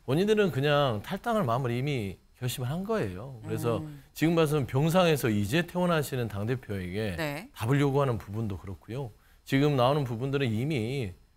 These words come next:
Speaker 1: 탈당을 결심을 했다라고 봤을 때는 무슨 답이 필요 있겠습니까?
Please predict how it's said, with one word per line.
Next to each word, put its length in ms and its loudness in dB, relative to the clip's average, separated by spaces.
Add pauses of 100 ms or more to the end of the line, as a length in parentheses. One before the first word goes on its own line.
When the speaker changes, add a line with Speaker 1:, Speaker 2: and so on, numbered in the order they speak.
(140)
Speaker 1:
탈당을 360 -4
결심을 380 -8
했다라고 920 -12
봤을 320 -4
때는 340 -4 (260)
무슨 240 -2
답이 220 -2
필요 240 -10
있겠습니까? 520 -14